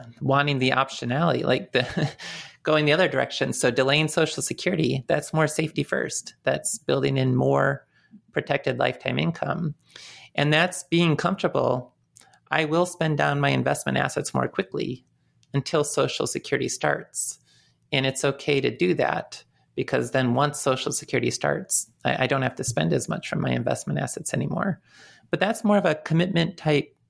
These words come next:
orientation as well. And for people who want that maximum optionality, so getting into that total return style, I'm probability based, I'm comfortable with the markets, and I want optionality,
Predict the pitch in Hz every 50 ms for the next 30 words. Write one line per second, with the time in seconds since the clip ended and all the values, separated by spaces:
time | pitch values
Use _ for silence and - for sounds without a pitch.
0 | _ - 135 139 139 135 127 127 - 147 139 139 - - 120 123 123 123 - 143
1 | 151 190 - 139 139 143 - - - - - 143 - - 143 127 123 131 123 123
2 | 131 135 139 - - 131 123 131 - 165 135 135 139 139 - - - 139 127 123
3 | 123 120 120 117 - - _ _ _ _ _ _ _ - - - 139 135 - -
4 | - 120 123 139 165 180 160 127 123 131 123 - - - - - 156 135 131 127
5 | 127 127 123 - 131 135 - 165 - - - 151 147 139 131 120 127 120 120 -
6 | - 147 151 147 135 131 - - - 135 127 123 123 120 123 127 127 123 _ _
7 | _ _ _ _ _ - 135 120 - - 143 143 143 139 131 147 143 135 135 135
8 | 139 156 180 - - - 135 - - 143 139 - - 135 135 135 - - 123 127
9 | 143 160 160 - 151 - - - - - - _ - - - - _ _ _ _
10 | - - 135 139 139 135 131 131 131 131 - - 123 127 - - - 127 120 135
11 | 151 156 139 123 123 117 123 120